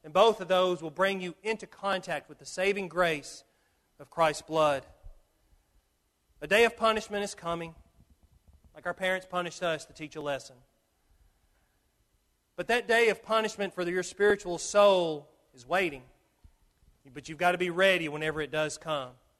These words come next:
And I'd like to conclude with First Peter one two. "May grace and peace be yours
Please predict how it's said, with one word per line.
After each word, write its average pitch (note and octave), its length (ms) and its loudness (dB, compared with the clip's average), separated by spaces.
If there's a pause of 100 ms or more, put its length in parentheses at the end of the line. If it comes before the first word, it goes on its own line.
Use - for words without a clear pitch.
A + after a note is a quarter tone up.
(480)
And F3+ 120 -4
I'd G3 80 4
like A3 180 6
to G#3+ 80 -10
conclude F#3 600 0
with C#3+ 120 -8
First F#3 260 -4
Peter E3+ 200 -6
one E3 240 -4
two. C#3+ 320 -8 (280)
"May E3+ 120 -4
grace G3+ 400 4
and A3 160 -4
peace G3 320 -6
be F#3 120 -8
yours E3 600 0